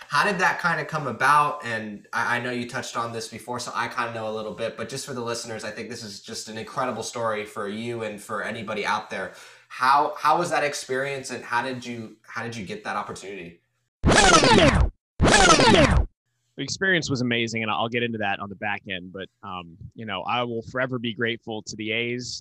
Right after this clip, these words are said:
Speaker 2: and to, uh, to Vince Cotroneo and Ken Korach, who are their two, uh,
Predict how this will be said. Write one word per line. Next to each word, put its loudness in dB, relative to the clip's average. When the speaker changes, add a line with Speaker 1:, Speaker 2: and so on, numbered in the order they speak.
Speaker 2:
and -14
to, -6
uh, -2
to -10
Vince -6
Cotroneo -4
and -14
Ken -6
Korach, -2
who -6
are -6
their -4
two, -8
uh, -6